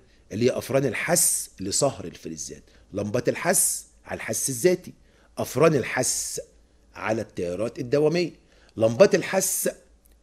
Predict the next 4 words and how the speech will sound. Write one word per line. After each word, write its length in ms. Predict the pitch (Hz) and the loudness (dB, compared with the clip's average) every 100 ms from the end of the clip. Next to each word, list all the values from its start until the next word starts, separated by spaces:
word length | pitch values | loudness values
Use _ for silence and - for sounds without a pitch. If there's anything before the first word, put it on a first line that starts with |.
| 101 | -6
الإنارة 1160 | 104 104 107 101 - - 117 147 165 120 95 101 | -4 -2 -4 -6 -10 -2 2 4 6 4 0 -4
وعمل 440 | 98 135 147 113 | 0 2 2 0
أنابيب 340 | 101 101 135 | -4 -2 2
الإعلانات، 520 | 120 - 101 117 147 | 2 0 -2 0 -2